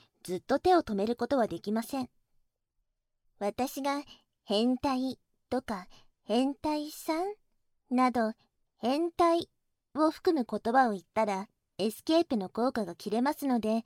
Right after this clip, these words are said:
再度動かし始めてください。また、エスケープ宣言をせずに手を止めてしまったり、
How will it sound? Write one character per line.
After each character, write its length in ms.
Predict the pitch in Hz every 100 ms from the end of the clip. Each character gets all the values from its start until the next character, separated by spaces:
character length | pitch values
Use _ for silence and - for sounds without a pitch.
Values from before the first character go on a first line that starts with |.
| _ _ _
再 360 | - 294 311
度 200 | 240 185
動 140 | 185 -
か 140 | 302
し 100 | 320
始 220 | 311 359
め 100 | 359
て 100 | 294
く 100 | 247
だ 100 | 220
さ 200 | 240 262
い。 140 | 254 - _ _ _ _ _ _ _ _ -
ま 160 | 220 226
た、 260 | 294 294 - - _ -
エ 140 | 208
ス 120 | - -
ケ 140 | 311
ー 60 | -
プ 100 | -
宣 260 | 349 349
言 240 | 320 240 185
を 60 |
せ 200 | - 269
ず 120 | 339
に 160 | 349 277
手 120 | 277
を 100 | 240
止 120 | 214
め 120 | 196 208
て 120 | 240
し 140 | -
ま 80 | 247
っ 60 | 247
た 140 | 277
り、 240 | 214 214